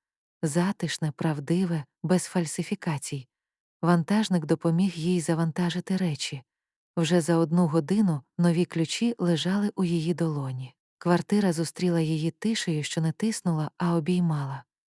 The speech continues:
Білі стіни, запах свіжої фарби, порожні полиці, готові наповнюватися новими сенсами. Вона відкрила вікно. Подув прохолодний вітер, запах парку і дощу,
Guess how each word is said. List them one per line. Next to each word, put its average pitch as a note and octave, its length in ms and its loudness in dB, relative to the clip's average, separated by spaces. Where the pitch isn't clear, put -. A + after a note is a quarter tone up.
Білі F3+ 340 4
стіни, E3+ 580 -2
запах E3+ 420 0
свіжої D#3+ 440 -2
фарби, D#3 520 -4
порожні F#3+ 460 2
полиці, E3 640 -2
готові G#3 420 4
наповнюватися G3 840 2
новими F3 420 2
сенсами. C#3 640 -4
Вона F3 340 4
відкрила E3+ 500 0
вікно. D#3 460 -2
Подув F3+ 340 4
прохолодний D#3+ 760 0
вітер, D#3+ 400 -4
запах E3 460 0
парку G#3 460 -2
і D#3+ 120 0
дощу, E3+ 520 -2